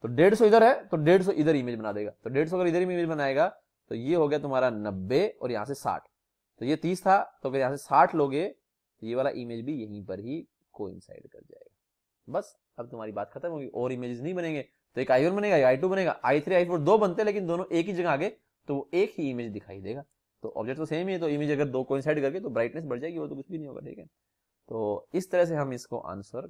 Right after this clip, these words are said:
कर सकते हैं। तो अगर हमें इमेज बनाना है, तो हमें एक बात तो ध्यान रखनी है कि सारे इमेज सर्कल पर आएंगे। सर्कल तो हमने बनाया नहीं, सर्कल बना लो, सर्कल तुम ऐसे बना सकते हो। इसको, जो येलो वाली लाइन है, इसको रेडियस मान करके ऐसे,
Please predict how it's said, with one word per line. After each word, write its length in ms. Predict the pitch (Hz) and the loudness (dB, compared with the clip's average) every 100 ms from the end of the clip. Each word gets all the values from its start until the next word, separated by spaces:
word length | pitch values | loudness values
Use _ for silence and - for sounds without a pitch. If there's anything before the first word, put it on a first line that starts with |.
| - | -12
कर 100 | - | -14
सकते 300 | 80 - 113 | -14 -16 -14
हैं। 100 | 156 | -8
तो 80 | 160 | 2
अगर 160 | 180 | 4
हमें 180 | 185 196 | 4 0
इमेज 320 | 170 170 208 | -4 -2 0
बनाना 280 | 175 151 123 | 0 0 -2
है, 60 | 104 | -4
तो 100 | 113 | -6
हमें 100 | 131 | -4
एक 120 | 131 | 0
बात 120 | 131 | 0
तो 60 | 139 | 0
ध्यान 140 | 135 | -4
रखनी 160 | 139 160 | -4 -4
है 120 | 208 | -4
कि 360 | - _ - | -8 _ -16
सारे 260 | 120 156 190 | 4 8 8
इमेज 160 | 190 190 185 | 6 2 2
सर्कल 240 | 170 170 | 0 -2
पर 140 | 151 123 | 0 0
आएंगे। 160 | 101 | -2
सर्कल 220 | 95 113 147 | -8 -4 -2
तो 60 | |
हमने 120 | 151 | 0
बनाया 260 | 147 147 170 | 0 0 -2
नहीं, 100 | 185 | -2
सर्कल 200 | 117 110 | -6 -8
बना 180 | 107 156 | -2 -2
लो, 120 | 190 180 _ _ _ | -2 -6 _ _ _
सर्कल 180 | 110 107 | -12 -8
तुम 120 | 101 | -8
ऐसे 100 | 135 | -8
बना 140 | 131 | -10
सकते 140 | 123 107 | -10 -12
हो। 60 | - _ 123 | -14 _ -12
इसको, 640 | 123 - 196 226 294 _ _ _ | -12 0 4 4 2 _ _ _
जो 80 | 120 | -4
येलो 300 | 123 143 185 | 2 6 8
वाली 120 | 185 | 8
लाइन 200 | 170 151 | 8 4
है, 60 | 120 | -2
इसको 220 | - 165 | -4 0
रेडियस 260 | 147 151 160 | 2 2 0
मान 220 | 143 135 | -2 -4
करके 200 | 147 - | -4 -4
ऐसे, 280 | 95 - | -4 -6